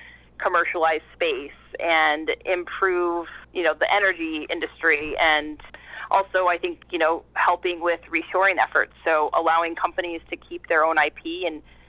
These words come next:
and keep it more, uh, in-house. So that way, you know, everything doesn't have to be outsourced from a manufacturing perspective.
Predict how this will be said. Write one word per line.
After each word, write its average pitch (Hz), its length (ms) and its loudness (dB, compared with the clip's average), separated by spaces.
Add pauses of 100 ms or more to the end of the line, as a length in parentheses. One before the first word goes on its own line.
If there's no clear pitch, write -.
(160)
and 175 200 -4
keep 185 180 -4
it 165 120 -2
more, 156 520 2
uh, 151 280 4
in-house. 165 440 0 (360)
So 180 80 0
that 147 160 0
way, 156 420 -2 (400)
you - 80 -10
know, 151 140 0
everything 175 380 -2
doesn't 160 260 -4
have 185 220 0
to 160 60 -10
be 160 140 -8
outsourced - 560 -2
from 156 120 -6
a - 20 -12
manufacturing 123 720 -4
perspective. - 600 -8